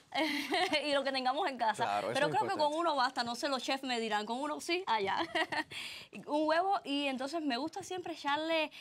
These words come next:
Speaker 1: eh, no sé, alguna hierbita mágica, eh, perejil, un poquito de culantro, pero sobre todo ajo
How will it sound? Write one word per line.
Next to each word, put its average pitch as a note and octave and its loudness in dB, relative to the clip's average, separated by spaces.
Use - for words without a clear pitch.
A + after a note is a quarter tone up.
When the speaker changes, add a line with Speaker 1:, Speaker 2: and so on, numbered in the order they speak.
Speaker 1:
eh, A3 -2
no B3+ -10
sé, A3+ -8
alguna A3 -4
hierbita G3 -8
mágica, E3 -6
eh, F#3+ -4
perejil, A3 -2
un A#3+ -8
poquito G3 -6
de F#3+ 0
culantro, G#3 0
pero A3+ 0
sobre A#3 -6
todo C4+ 4
ajo G#3 -2